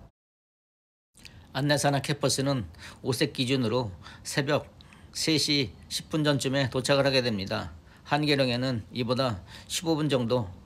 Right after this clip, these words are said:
일찍 도착을 하겠죠. 그리고 소공원에는 세 시 삼십 분경에 도착을 합니다. 대중교통을 이용한 무박 산행은 소공원에서 출발하는 코스만 가능하며, 서울에서 버스를 이용해 속초까지 간 후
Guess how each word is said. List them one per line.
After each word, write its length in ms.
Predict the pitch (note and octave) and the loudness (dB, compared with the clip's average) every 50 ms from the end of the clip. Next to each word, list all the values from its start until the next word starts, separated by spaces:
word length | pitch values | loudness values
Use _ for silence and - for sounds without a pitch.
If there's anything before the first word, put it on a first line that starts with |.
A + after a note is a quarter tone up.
| - - - - | -20 -20 -12 -8
일찍 280 | - A#2+ A#2 D3+ A#2+ - | -6 -4 -2 -2 -2 -2
도착을 320 | C3+ A#2+ - B2 C3 B2+ | -2 0 2 2 2 2
하겠죠. 500 | C3+ C3 B2 G#2+ G#2+ - B2 A2+ G2+ E2+ D#2+ - - - - - - - - | 2 2 2 0 0 -2 -4 -4 -4 -6 -10 -14 -18 -20 -20 -20 -20 -10 -6
그리고 440 | - B2+ C3 B2 C#3+ C3+ A2 - - - - | -4 -2 0 0 2 0 0 -2 -6 -12 -14
소공원에는 800 | - - - E3 D3 D#3+ D3+ D3 C#3+ C3+ A#2+ C3 C3+ A#2 F#2+ E2+ - | -4 -2 -2 0 2 4 4 6 4 4 2 2 0 -2 -4 -6 -8
세 240 | - - D#3 D3 | -6 -2 -2 0
시 260 | C3 D3+ D3 A#2+ G2 - - - - - | 0 0 0 -2 -2 -6 -12 -18 -14 -12
삼십 380 | - - E3 E3 D#3 C#3+ D#3 - | -4 -2 0 0 0 -2 -2 -2
분경에 480 | D#3 D3+ B2+ B2+ B2+ C3+ B2+ A2+ G2 | 0 0 2 2 2 2 0 -2 -2
도착을 380 | - C3 B2 - C#3 C3 C3 B2+ | -2 -2 2 2 4 4 6 4
합니다. 440 | C3 B2+ A2+ G#2+ F#2+ F2+ E2+ F2 - - - - - - - - _ _ _ _ _ _ _ _ _ _ _ _ _ _ _ _ _ _ _ _ - - - - - - | 4 4 2 0 0 -2 -4 -6 -8 -14 -20 -20 -20 -20 -20 -20 _ _ _ _ _ _ _ _ _ _ _ _ _ _ _ _ _ _ _ _ -20 -20 -20 -20 -10 0
대중교통을 640 | - C#3 C#3 C#3 D3 D3 C#3+ C3+ C#3 C#3+ C#3 C#3 C3+ | 0 2 2 2 2 2 2 2 2 2 2 4 4
이용한 420 | C3 B2+ B2 B2 B2 B2 A2+ G2+ - - | 4 2 4 2 2 2 0 -2 -6 -6
무박 280 | - A#2 B2 B2 C#3 - | -4 0 2 4 4 4
산행은 480 | - C3+ B2+ A#2+ A#2 A#2+ C3+ B2 G#2 - - - - - - - - - | 4 2 2 2 2 0 0 -2 -4 -6 -10 -14 -16 -14 -14 -14 -6 -4
소공원에서 840 | - - F3 D3+ D3 D3+ C#3+ C#3+ C#3 A#2+ G#2 C3+ C3 B2 A2 F#2+ - | 0 2 4 4 6 6 6 6 4 4 2 2 2 2 2 0 -2
출발하는 520 | - - D#3 C#3 C#3 C#3 C3+ C3 B2+ B2+ B2 | -2 0 4 6 6 6 6 4 2 0 0
코스만 380 | - C#3 - - B2+ B2 B2+ | 0 -2 0 0 0 -2 2
가능하며, 640 | B2 B2 A#2 A#2 A#2 A#2 A2 G#2 A2 A#2 A2 F#2+ F2+ - - _ - | 4 4 4 4 4 2 2 2 2 0 -2 -4 -6 -10 -16 _ -14
서울에서 680 | - - D#3 C#3+ C#3+ C#3 C3+ A2 - C#3+ C3 A#2 F#2+ - - | -4 0 2 2 4 4 2 2 2 0 0 0 -2 -6 -2
버스를 360 | - C#3+ C3 - D3+ C#3+ C#3+ | 0 0 0 2 0 0 2
이용해 440 | C3+ C3 B2 A#2 A#2 A#2+ A#2+ A2+ G2+ F2 | 2 2 2 2 2 0 0 -2 -2 -4
속초까지 600 | - - - - - D#3 C#3+ - C#3 C3 B2 B2+ | -6 -8 -8 -4 -2 -2 0 4 4 4 4 4
간 160 | A#2 G#2 A2 | 2 2 0
후 160 | A#2 A2 G2+ | 0 -2 -4